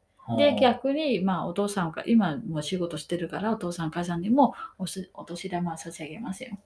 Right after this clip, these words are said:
Speaker 1: なあ、なるほど。
Speaker 2: お互いに。
Speaker 1: お互いにってことですね。
Speaker 2: はい。で、
Speaker 1: うん。
Speaker 2: そしたら、えっと、大体親戚来てからお寺行くんです。
Speaker 1: うん。
Speaker 2: それともお寺行ってから帰って、親戚たち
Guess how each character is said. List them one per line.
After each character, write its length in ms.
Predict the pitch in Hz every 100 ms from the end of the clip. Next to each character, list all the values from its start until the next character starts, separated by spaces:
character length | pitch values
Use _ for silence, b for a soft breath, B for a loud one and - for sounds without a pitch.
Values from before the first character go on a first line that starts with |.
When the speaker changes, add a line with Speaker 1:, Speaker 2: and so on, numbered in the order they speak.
| -
Speaker 1:
な 420 | 123 107 - -
あ、 60 | 120
な 120 | 113
る 40 |
ほ 120 | 104 -
ど。 180 | - -
Speaker 2:
お 60 |
互 240 | 180 170 160
い 40 |
に。 180 | 110 - _ -
Speaker 1:
お 100 | 127
互 240 | 120 117
い 60 | 113
に 60 |
っ 40 | 110
て 80 |
こ 60 | 101
と 60 | -
で 80 |
す 80 | -
ね。 60 | 139
Speaker 2:
は 40 |
い。 20 | 185
で、 200 | 277 B B B B -
Speaker 1:
う 60 |
ん。 40 | 220
Speaker 2:
そ 60 |
し 20 |
た 60 | 202
ら、 320 | 190 175 - _ _
え 140 | 185
っ 80 | 170
と、 720 | 170 165 175 175 165 - - - -
大 180 | 208 208
体 320 | 220 214 214 - - -
親 240 | - 226
戚 160 | 208 226
来 240 | - -
て 160 | - 220
か 120 | 240
ら 260 | 285 311 -
お 80 | 190
寺 240 | 190 185
行 80 | 170
く 80 | 175
ん 60 |
で 60 | 156
す。 220 | - - - _ _ _ _ _ -
Speaker 1:
う 100 | 123
ん。 20 |
Speaker 2:
そ 80 | 214
れ 40 |
と 100 | 240
も 120 | 233
お 80 | 190
寺 260 | 196 208 208
行 100 | 196
っ 20 |
て 160 | - 214
か 160 | 233
ら 120 | 269 277
帰 160 | 196
っ 100 | 185
て、 380 | - - 285 262 B B _
親 180 | - 214
戚 240 | 196 196 196
た 140 | 180
ち 240 | 175 156